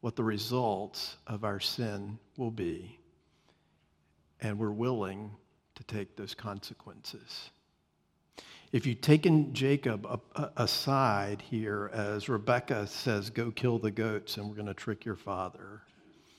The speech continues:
and she were to say to him, "Don't do it, because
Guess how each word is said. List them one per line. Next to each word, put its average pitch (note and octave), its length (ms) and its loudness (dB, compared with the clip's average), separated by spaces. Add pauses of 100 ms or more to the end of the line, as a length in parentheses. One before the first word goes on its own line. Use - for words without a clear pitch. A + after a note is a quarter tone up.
(520)
and A2 100 0
she C3 240 4
were C3 140 6
to A2 100 -2
say A#2 300 0
to A2+ 100 -2
him, G2+ 480 -2 (400)
"Don't G#2 300 -2
do F#2 240 -4
it, F2 180 -10 (240)
because B2+ 960 -2